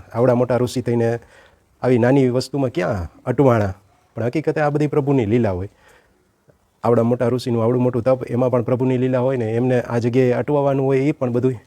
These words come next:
એની જ લીલા હોય. એટલે એ અટવાય, એનાથી આવા પ્રસંગો બને એટલે આપણને બોધ મળે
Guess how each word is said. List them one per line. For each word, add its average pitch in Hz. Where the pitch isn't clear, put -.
એની 135
જ 92
લીલા 101
હોય. 90
એટલે -
એ 110
અટવાય, 131
એનાથી 131
આવા 120
પ્રસંગો 135
બને 135
એટલે 123
આપણને 123
બોધ 120
મળે 107